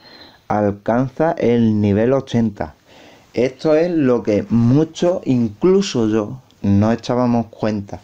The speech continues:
Y bien, todo esto es lo que va a hacer el poder general de nuestro equipo, ¿vale? Pues bien, esta era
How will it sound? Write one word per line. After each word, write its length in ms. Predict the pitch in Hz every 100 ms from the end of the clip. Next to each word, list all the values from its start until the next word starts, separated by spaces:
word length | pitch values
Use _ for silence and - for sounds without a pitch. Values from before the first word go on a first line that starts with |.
| _ - - - - _ -
Y 160 | 110
bien, 380 | 107 120 147 180 - _ -
todo 320 | 120 120 127
esto 420 | 143 156 - 190
es 120 | 170
lo 220 | 127 123 123
que 120 | 117
va 80 | 110
a 40 |
hacer 400 | 104 127 156 - _ _ - _ _ - - - - _ _ _ -
el 300 | 127 156 156
poder 400 | 127 123 139 160
general 680 | - 135 120 110 127 160 -
de 280 | - 120 120
nuestro 500 | 117 117 110 107 -
equipo, 360 | 101 117 110 101
¿vale? 340 | 101 117 165 - _ _ _ - - 101 -
Pues 600 | 113 107 104 101 - -
bien, 460 | 101 107 120 139 139
esta 420 | 117 - 120 117
era 380 | 117 113 110